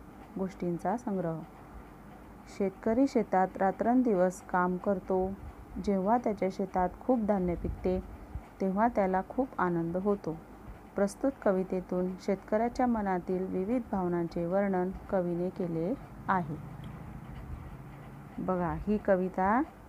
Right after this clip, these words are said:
शेतकऱ्यावर आधारित आहे. शेतकरी आणि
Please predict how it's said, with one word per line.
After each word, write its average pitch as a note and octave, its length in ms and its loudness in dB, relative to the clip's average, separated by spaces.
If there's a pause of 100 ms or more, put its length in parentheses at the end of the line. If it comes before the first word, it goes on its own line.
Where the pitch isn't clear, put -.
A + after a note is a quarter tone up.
(520)
शेतकऱ्यावर F#3 680 4 (220)
आधारित F3+ 460 0 (200)
आहे. F3 260 -4 (640)
शेतकरी G3 580 2 (120)
आणि F#3 400 2